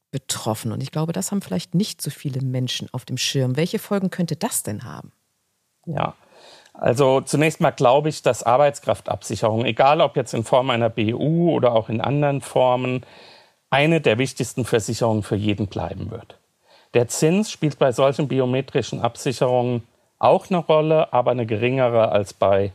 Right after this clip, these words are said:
Speaker 2: zum Beispiel Rentenversicherungen.
Speaker 1: Mhm.
Speaker 2: Deswegen glaube ich, dass die Auswirkungen durch den gesenkten Rechnungszins bei B-U-Versicherungen am Ende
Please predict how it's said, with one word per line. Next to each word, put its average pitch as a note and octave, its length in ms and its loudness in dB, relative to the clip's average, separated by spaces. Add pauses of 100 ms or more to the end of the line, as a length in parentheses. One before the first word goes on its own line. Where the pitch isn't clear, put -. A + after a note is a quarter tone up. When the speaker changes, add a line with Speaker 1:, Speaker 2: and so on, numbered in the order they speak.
Speaker 2:
zum - 160 -4
Beispiel G#2+ 320 -2
Rentenversicherungen. - 1040 -6 (440)
Speaker 1:
Mhm. F3 80 2
Speaker 2:
Deswegen D#3+ 420 2
glaube C#3+ 440 4
ich, - 360 -4 (640)
dass D3 360 2
die - 160 -2
Auswirkungen F#3+ 840 2
durch D#3+ 160 0
den D#3 140 0
gesenkten C#3 360 0
Rechnungszins C#3 640 -2
bei B2 180 2
B-U-Versicherungen B2 960 -2
am A2+ 140 0
Ende C3+ 480 4